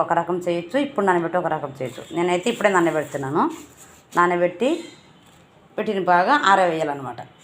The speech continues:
తర్వాత ఒక ఐదారు గంటలు నానబెట్టాలి బాగా. బియ్యం బాగా మెత్తగా అవ్వాలన్నమాట. ఒక నాలుగైదు గంటల సేపు బియ్యాన్ని బాగా నానబెట్టి తర్వాత వాటిని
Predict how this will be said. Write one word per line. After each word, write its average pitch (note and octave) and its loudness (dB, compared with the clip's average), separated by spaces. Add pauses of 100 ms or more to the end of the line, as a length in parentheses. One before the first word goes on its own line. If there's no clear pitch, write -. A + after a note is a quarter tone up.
(260)
తర్వాత D#3 -2 (2750)
ఒక D3+ -4 (140)
ఐదారు F3 6
గంటలు F3+ 0
నానబెట్టాలి E3+ 0 (120)
బాగా. D#3+ 2
బియ్యం F3 -4
బాగా D#3+ -2
మెత్తగా E3+ 0
అవ్వాలన్నమాట. C#3+ -4 (2000)
ఒక F#3+ -8
నాలుగైదు E3+ 0
గంటల E3 -2
సేపు E3+ -6
బియ్యాన్ని F3 0 (100)
బాగా E3+ 0
నానబెట్టి E3 0 (960)
తర్వాత A3 6 (260)
వాటిని F#3+ 2